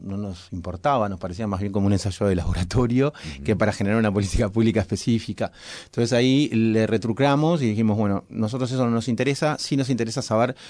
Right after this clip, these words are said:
Speaker 1: cuáles son las situaciones de discriminación, pero no solo de lo L G B T, sino de la población en general, en los gurises de media, eh, mm, para poder, mm, ver si esto afecta o no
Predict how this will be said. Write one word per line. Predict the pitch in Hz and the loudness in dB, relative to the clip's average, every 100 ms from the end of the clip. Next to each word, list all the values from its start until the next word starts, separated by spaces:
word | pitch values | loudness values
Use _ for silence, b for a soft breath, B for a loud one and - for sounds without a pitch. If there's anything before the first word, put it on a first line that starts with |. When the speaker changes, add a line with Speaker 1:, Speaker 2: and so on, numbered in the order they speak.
| B - | B -2
Speaker 1:
cuáles | 139 143 | 2 2
son | - 139 | 2 0
las | 131 | 0
situaciones | 107 101 127 117 | -4 -2 0 0
de | |
discriminación, | 107 104 110 107 - 151 | 0 0 0 0 -2 -2
pero | 147 117 | 0 0
no | 143 | 0
solo | 175 202 147 | 0 0 2
de | 104 | 2
lo | |
L | 101 | 0
G | 98 104 | -2 -4
B | 98 | -2
T, | 143 | -4
sino | - 104 110 | -4 -4 -2
de | 107 | -4
la | 90 95 | -4 -6
población | 101 98 - 131 | -4 -6 -4 -2
en | 131 | -2
general, | - 127 127 135 156 B B B _ | -2 -2 2 2 0 B B B _
en | 143 135 127 - | 0 4 4 2
los | 107 | 2
gurises | 104 117 156 143 | 2 2 2 2
de | 147 | 4
media, | 147 147 156 170 190 B B B | 4 4 4 2 -2 B B B
eh, | - 117 113 110 | -2 2 4 4
mm, | 110 110 110 110 107 | 4 4 6 4 2
para | 98 117 123 135 160 | 2 2 4 4 2
poder, | 143 113 110 113 127 160 139 | 0 0 4 4 4 0 0
mm, | 113 110 110 | 0 2 4
ver | 120 151 175 | 4 2 -2
si | - 127 | -4 -2
esto | 135 147 | 0 -2
afecta | - 151 - 123 | 0 -2 2 4
o | 110 | 4
no | 120 139 202 | 4 2 -2